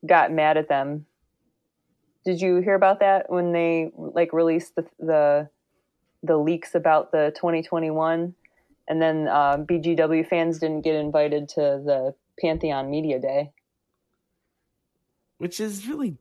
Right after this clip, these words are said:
Speaker 2: dumb.
Speaker 1: <laughs> Yeah.
Speaker 2: That really sucks.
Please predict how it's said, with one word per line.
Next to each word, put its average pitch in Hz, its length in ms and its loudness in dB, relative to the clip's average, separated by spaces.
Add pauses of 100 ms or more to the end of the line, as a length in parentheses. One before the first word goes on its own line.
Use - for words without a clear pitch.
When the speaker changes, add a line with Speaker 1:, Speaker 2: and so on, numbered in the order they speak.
Speaker 2:
dumb. 113 560 -2
Speaker 1:
<laughs> - 40 -2 (2500)
Yeah. 185 460 4 (1800)
Speaker 2:
That 208 160 0
really 180 240 0
sucks. 127 580 -2